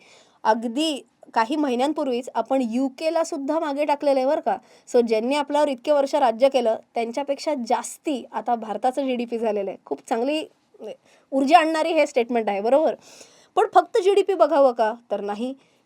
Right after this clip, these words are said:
इन्फ्लेशन कसं आहे, महागाई कशी आहे, आपण <clears throat> हा व्हिडिओही केला आहेच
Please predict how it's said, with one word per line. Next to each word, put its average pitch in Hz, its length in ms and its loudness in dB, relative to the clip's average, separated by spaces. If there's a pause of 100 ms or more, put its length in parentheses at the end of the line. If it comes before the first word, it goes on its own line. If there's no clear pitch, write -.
इन्फ्लेशन 269 640 -4
कसं 294 260 -8
आहे, 247 160 -6 (280)
महागाई 233 480 0
कशी 277 260 2
आहे, 247 180 0 (240)
आपण 254 360 2 (420)
<clears throat> 247 520 -2
हा 233 120 4
व्हिडिओही 247 420 0
केला 240 360 2
आहेच 254 220 2